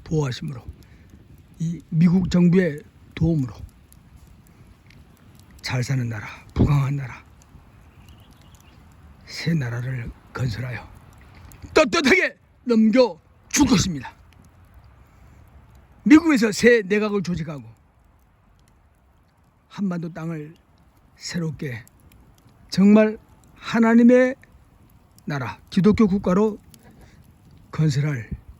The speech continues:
새 총리와 국무위원들을 미국에서 우리 한미우호 증진협의회에서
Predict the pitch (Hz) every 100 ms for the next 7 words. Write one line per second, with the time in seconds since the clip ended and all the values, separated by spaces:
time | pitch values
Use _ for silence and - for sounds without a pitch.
0 | - _ _ - - 190 196 - 302 240
1 | 147 - - - - _ _ - - _
2 | - _ _ - 170 160 160 139 135 160
3 | 156 - - - - _ - 180 254 254
4 | 147 - - _ _ _ _ - - -
5 | 175 - 202 220 254 226 226 185 202 185
6 | 165 165 143 117 -